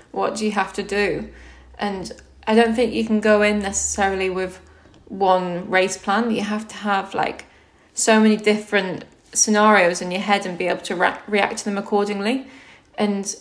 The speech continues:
I, I often think that I've got quite a good racing brain, and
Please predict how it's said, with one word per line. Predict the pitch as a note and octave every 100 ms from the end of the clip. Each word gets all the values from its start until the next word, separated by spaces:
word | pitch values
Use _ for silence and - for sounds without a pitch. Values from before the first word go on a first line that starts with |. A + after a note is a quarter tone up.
| _ - _ _ _ -
I, | G#3+ G3+ G3+ G3+ F#3+ - - -
I | A#3
often | B3+ C4+
think | A#3 A3+
that | G#3
I've | G#3
got | G3+ -
quite | G3+ -
a |
good | G#3 F3+
racing | G3 G3+ F#3+ F3
brain, | G#2 G#2 -
and | -